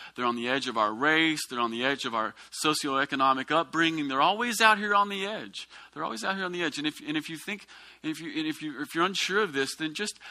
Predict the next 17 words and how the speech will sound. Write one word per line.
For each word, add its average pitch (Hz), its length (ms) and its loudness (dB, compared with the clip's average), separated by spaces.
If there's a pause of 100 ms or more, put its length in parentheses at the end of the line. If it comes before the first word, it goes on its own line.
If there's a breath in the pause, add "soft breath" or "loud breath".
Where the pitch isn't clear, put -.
(160 loud breath)
just - 200 -8
ask 302 200 -2
somebody 311 260 -4
who 247 140 -6
lived 240 180 -6
through 220 140 -6
the 202 80 -8
civil 196 280 -4
rights 202 300 -6
movement. - 280 -6
I've 202 80 -6
been 208 200 -6 (160)
talking 175 320 -4
to 170 100 -8
some - 160 -8
people 165 280 -8
who, 147 200 -2